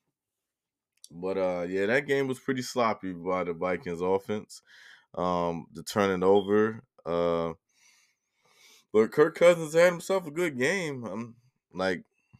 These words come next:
his stats show he played very well. He actually outplayed Jalen Hurts by a long mile. Uh, Kirk W-,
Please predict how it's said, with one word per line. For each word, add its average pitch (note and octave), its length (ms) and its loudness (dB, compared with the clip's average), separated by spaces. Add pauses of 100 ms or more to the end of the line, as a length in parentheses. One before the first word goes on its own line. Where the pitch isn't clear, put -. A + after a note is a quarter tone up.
(140)
his A2 240 4
stats - 460 6
show C#3 240 4
he D3 160 -2
played B2 540 4
very B2 260 6
well. C#3+ 200 2
He C3+ 180 2
actually C3 340 -2
outplayed C3 540 -6
Jalen A#2+ 320 0
Hurts C#3 240 -6
by F#2+ 320 -2
a F2 40 -4
long B2+ 380 -8
mile. F#2 380 -4 (600)
Uh, F2+ 320 2
Kirk B2 260 -2
W-, G2+ 200 -8